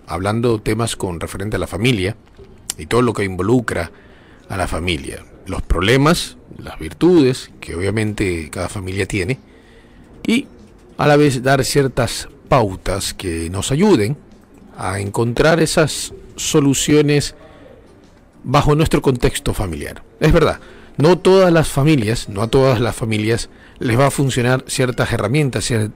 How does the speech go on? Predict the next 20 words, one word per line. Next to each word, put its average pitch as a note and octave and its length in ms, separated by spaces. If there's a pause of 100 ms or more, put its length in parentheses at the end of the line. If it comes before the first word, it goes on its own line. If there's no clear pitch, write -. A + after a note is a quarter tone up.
ciertas A2 360
pautas, B2 540 (280)
ciertos G2+ 280
versículos F2 400
bíblicos C#3+ 520 (560)
en A#2 180
cuanto A2 680
a A2 140
los G#2+ 100
problemas F3+ 400
que - 80
está A#2 140
presentando. D3+ 680 (1040)
Por A2+ 160
ende, C3+ 420
es G2 100
necesario A2+ 600
siempre F3+ 400
hacer C#3 220
una A2 440